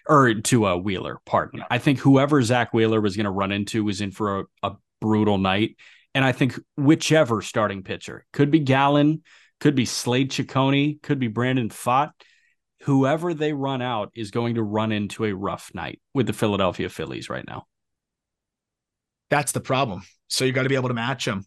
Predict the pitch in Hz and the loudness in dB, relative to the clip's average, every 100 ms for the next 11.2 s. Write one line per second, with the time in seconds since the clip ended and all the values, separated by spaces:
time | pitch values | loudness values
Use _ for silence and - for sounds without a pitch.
0 | _ 139 143 139 180 160 160 123 143 147 | _ -6 -2 0 2 4 2 2 2 2
1 | 147 147 156 185 190 233 208 175 180 165 | 2 2 4 4 2 2 4 6 4 4
2 | 180 180 196 185 - 220 196 120 98 147 | 4 4 4 2 4 6 6 4 0 0
3 | 180 175 - 180 170 - 190 190 170 - | 2 2 0 -2 -2 2 2 2 0 -2
4 | - 175 165 151 135 127 - - _ _ | -2 0 2 0 -2 -6 -12 -20 _ _
5 | _ 143 160 165 196 185 190 185 175 175 | _ 2 4 6 4 4 4 4 4 4
6 | 165 165 180 185 175 151 156 151 175 139 | 4 4 6 6 6 4 4 4 2 0
7 | 135 143 - 156 151 143 143 139 127 123 | -2 -4 -4 0 0 0 0 2 2 0
8 | 143 147 151 151 143 131 139 143 151 151 | 2 4 4 4 2 2 0 0 0 -2
9 | - 147 135 139 135 131 139 135 135 135 | -2 -2 -2 -4 -6 -2 -2 -2 -2 2
10 | 143 196 185 170 160 165 226 131 101 - | 2 4 2 2 2 4 4 2 -2 0
11 | 147 | 0